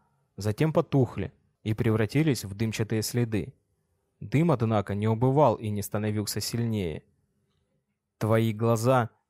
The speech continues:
теперь мои глаза, ночной эльф. Эти дары будут служить мне так же, как ты».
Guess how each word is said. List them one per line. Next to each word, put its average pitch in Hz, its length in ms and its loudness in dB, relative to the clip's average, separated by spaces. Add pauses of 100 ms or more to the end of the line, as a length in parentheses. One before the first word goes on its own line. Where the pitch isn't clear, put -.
(120)
теперь 117 340 0
мои 127 340 2
глаза, 101 520 0 (200)
ночной 110 520 -2
эльф. 101 380 -2 (580)
Эти 135 280 2
дары 110 300 2
будут 104 280 0
служить 113 380 0
мне 113 120 -2
так 135 280 2
же, 101 120 -4
как 104 240 -6
ты». 113 320 -2